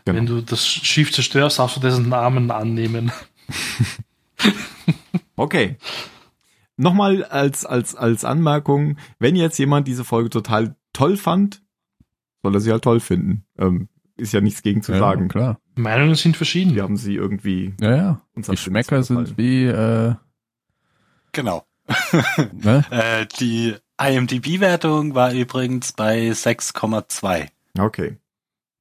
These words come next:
Speaker 2: War ich ja nicht weit davon entfernt, ha?
Speaker 1: Sind wir schon weit drunter, <laughs> aber auch noch, ähm, die Tendenz ist, äh, ähnlich. Wir sind ja meistens ein bisschen unter den I-M-D-B-Wertungen.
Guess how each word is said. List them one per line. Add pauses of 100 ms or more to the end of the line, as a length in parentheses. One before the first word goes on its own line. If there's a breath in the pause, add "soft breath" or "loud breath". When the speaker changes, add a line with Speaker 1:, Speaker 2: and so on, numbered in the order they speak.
(180)
Speaker 2:
War
ich
ja
nicht
weit
davon
entfernt,
ha?
Speaker 1:
Sind
wir
schon
weit
drunter,
<laughs>
aber
auch
noch, (800 loud breath)
ähm, (160)
die
Tendenz
ist,
äh,
ähnlich.
Wir
sind
ja
meistens
ein
bisschen
unter
den
I-M-D-B-Wertungen.